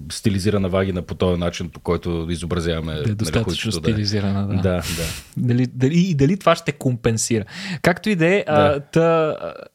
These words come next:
Speaker 2: а, интересното за този миниатюрен чип с големината на сим-карта, представете си го, наистина,
Speaker 1: Да,
Speaker 2: от
Speaker 1: да.
Speaker 2: старите
Speaker 1: Да,
Speaker 2: сим-карти.
Speaker 1: толкова, да.
Speaker 2: А, по-интересното е, че това е първия пример, Петко, за първата лунна контрабанда.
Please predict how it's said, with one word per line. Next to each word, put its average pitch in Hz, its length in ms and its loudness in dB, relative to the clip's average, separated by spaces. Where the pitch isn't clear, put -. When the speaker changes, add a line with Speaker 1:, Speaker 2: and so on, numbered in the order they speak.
Speaker 2:
а, 120 500 4
интересното 143 840 2
за 110 420 0
този 143 260 0
миниатюрен 135 540 -2
чип - 200 -6
с 117 200 -4
големината 123 440 0
на 110 100 -2
сим-карта, - 600 -4
представете 160 340 -4
си - 80 -6
го, 110 80 -2
наистина, 135 320 2
Speaker 1:
Да, 127 60 0
Speaker 2:
от 120 100 0
Speaker 1:
да. 110 60 2
Speaker 2:
старите 117 520 0
Speaker 1:
Да, 107 60 -4
Speaker 2:
сим-карти. 104 420 0
Speaker 1:
толкова, 120 80 -2
да. 196 100 -4
Speaker 2:
А, 117 480 2
по-интересното 175 680 2
е, 160 40 2
че - 140 -6
това 127 180 -2
е 160 60 0
първия 165 340 0
пример, 143 360 -2
Петко, - 380 -6
за 113 160 -2
първата 147 380 -2
лунна 113 380 -2
контрабанда. 95 720 -4